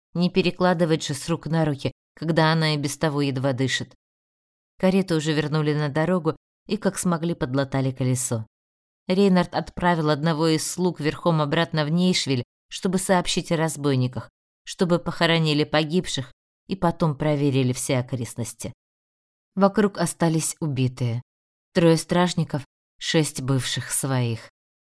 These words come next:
Рейнард смотрел на них равнодушно, узнавая каждого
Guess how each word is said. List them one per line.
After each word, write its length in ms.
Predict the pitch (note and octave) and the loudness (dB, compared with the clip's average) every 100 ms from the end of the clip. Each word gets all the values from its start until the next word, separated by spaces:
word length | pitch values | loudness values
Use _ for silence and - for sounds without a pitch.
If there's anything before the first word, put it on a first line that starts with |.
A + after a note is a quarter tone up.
| _ _ - | _ _ -4
Рейнард 540 | G3 G#3+ F#3+ F3+ - | 2 4 4 2 -2
смотрел 500 | - F#3 F#3 F#3 F#3 | 0 2 2 2 2
на 160 | F3 F3 | 2 2
них 240 | F3+ F3 | 0 0
равнодушно, 800 | F#3 F3 F3+ E3 D#3+ - B2+ A#2 _ _ _ | -2 2 0 0 -2 -4 -6 -10 _ _ _
узнавая 540 | - D#3+ E3 D#3 D#3+ D#3 | -8 -2 0 2 0 0
каждого 580 | - F3 D#3+ C#3+ C3 | 0 -2 -2 -4 -4